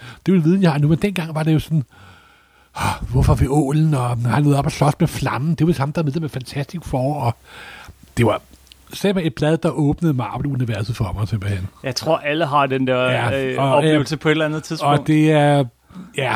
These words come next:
Speaker 1: og, og for øvrigt var det også Wally Wood, og han er også en fantastisk tegner. Men det var så ganske afgjort det blad, der sådan var dåseåbneren til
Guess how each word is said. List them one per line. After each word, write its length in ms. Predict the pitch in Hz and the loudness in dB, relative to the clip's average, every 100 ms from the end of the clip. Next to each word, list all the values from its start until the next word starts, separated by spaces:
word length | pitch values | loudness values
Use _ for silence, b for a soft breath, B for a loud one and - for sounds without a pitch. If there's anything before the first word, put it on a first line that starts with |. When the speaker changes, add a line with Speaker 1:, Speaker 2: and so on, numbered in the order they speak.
| 107 | -4
Speaker 1:
og, 160 | - 135 _ - - _ - | -6 -8 _ -20 -20 _ -12
og 120 | - | -4
for 80 | 123 | 0
øvrigt 120 | 156 | 2
var 80 | 143 | 2
det 100 | 120 | 0
også 240 | 98 117 135 | 0 2 2
Wally 120 | 123 | 2
Wood, 200 | 120 123 | 2 2
og 60 | 117 | 2
han 100 | 117 | 0
er 40 | |
også 240 | 110 110 | -2 -2
en 60 | 127 | -4
fantastisk 500 | 120 107 107 104 117 | -4 -6 -6 -6 -8
tegner. 320 | - 98 101 - B B B | -8 -8 -10 -12 B B B
Men 100 | 139 | -2
det 140 | 123 147 | 2 2
var 80 | 135 | 4
så 140 | 147 | 0
ganske 360 | - 151 139 139 | 2 2 2 0
afgjort 380 | 123 131 123 | 0 2 2
det 100 | 143 | 0
blad, 200 | 123 120 | 0 0
der 80 | 127 | 0
sådan 220 | - 135 | 0 0
var 80 | 131 | 0
dåseåbneren 800 | - 131 123 127 147 123 127 117 | 0 2 2 4 4 2 0 -2
til 300 | 110 123 120 | -2 -2 -2